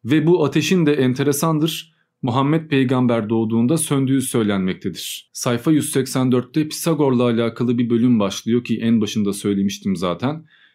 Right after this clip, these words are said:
Ve bir tek Pisagor'la kalmıyor, bir tek hayatını vermekle yetinmiyor. Felsefesinden de bahsediyor,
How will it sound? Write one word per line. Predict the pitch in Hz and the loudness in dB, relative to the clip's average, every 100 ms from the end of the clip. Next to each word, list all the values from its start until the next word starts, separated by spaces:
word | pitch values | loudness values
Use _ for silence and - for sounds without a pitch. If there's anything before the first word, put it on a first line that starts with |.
| _ - | _ -8
Ve | 110 127 | -2 0
bir | 139 | 0
tek | 151 151 | -2 -4
Pisagor'la | - - 151 135 110 95 | -6 -2 0 2 2 0
kalmıyor, | - 131 147 143 139 139 | 0 0 0 -2 -2 -6
bir | 143 | -6
tek | 151 143 | -4 -4
hayatını | 117 113 113 117 131 | -2 -2 -2 -2 0
vermekle | 117 110 104 101 101 | 0 0 -2 -2 -4
yetinmiyor. | 95 143 151 143 139 143 _ _ _ _ | -4 -4 -2 -2 -4 -6 _ _ _ _
Felsefesinden | - 110 - 120 117 127 120 147 160 | -6 -4 -4 -6 -2 0 2 2 0
de | 156 | 0
bahsediyor, | 135 131 135 123 135 | -2 -2 -2 0 0